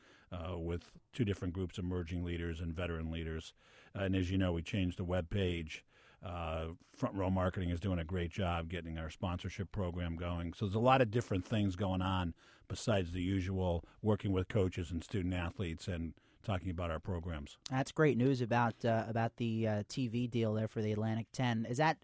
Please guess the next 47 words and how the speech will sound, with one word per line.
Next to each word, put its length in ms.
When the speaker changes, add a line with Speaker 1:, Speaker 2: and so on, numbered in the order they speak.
Speaker 2:
uh, 180
is 120
that 140
gonna 140
be 120
more 220
than 140
just 200
basketball? 580
Speaker 1:
No, 140
that's 160
primarily 520
basketball. 460
Speaker 2:
Okay, 160
primarily 360
Speaker 1:
And 160
Speaker 2:
basketball. 340
Speaker 1:
from 260
my 180
point 260
of 80
view, 80
it'll 160
work 220
out 160
really 220
well 280
because 340
with 120
the 160
A 80
ten 240
tournament 360
being 240
in 100
Barclays, 600
Speaker 2:
Right. 240
Speaker 1:
it's 100
kind 140
of 60
a 60
natural 680
to 120
be 240
on, 400
you 140
know, 300